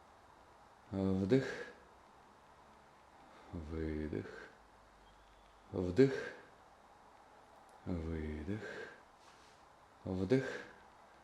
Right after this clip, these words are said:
Видих. І вдих. І видих. Зараз ця ж сама нога впирається в внутрішню частину стегна. Якщо вам складно гратися з балансами, руки в боки,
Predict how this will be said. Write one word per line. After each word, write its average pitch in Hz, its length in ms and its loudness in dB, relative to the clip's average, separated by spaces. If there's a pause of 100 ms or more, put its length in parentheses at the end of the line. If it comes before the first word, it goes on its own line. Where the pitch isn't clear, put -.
(1000)
Видих. 80 1000 -6 (760)
І 104 400 6
вдих. 107 560 2 (1120)
І 107 380 10
видих. 98 480 10
Зараз 107 420 8
ця 131 140 12
ж 131 80 4
сама 127 300 10
нога 110 340 8 (800)
впирається 139 520 12
в - 20 10
внутрішню 127 560 8
частину 113 480 8
стегна. 131 500 10 (1500)
Якщо 113 280 10
вам 139 120 8
складно 117 520 10
гратися 107 500 8
з 98 60 0
балансами, 135 580 8
руки 113 240 4
в 95 80 6
боки, 139 400 6